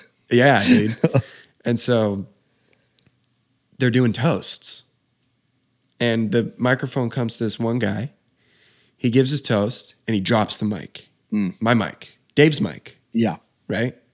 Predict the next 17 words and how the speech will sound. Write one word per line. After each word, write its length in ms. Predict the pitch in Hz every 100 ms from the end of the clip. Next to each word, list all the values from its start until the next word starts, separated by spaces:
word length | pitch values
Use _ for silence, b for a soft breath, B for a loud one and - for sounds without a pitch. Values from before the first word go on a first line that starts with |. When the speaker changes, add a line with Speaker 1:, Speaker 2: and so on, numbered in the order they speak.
| _ - - -
Speaker 1:
All 100 | 120
Request 320 | - - 127
Live's 440 | 127 143 120 - 92
microphone. 480 | 98 95 - 76 - -
Speaker 2:
Yes. 360 | 104 87 - - b b _ _ _ _ _ _ -
Speaker 1:
They're, 280 | 113 107 - -
they're 120 | 113
nice 440 | 101 107 123 -
wireless 320 | 127 117 110
microphones. 600 | 117 123 - - 95 90 -
And 440 | 98 95 95 90 - _ _ _ _ _ _ _ -
so 360 | - 104 98 -
I, 220 | 98 101 95 _ -
I 80 | 180
walked 320 | 101 104 123
over 200 | 104 104
there 240 | 107 123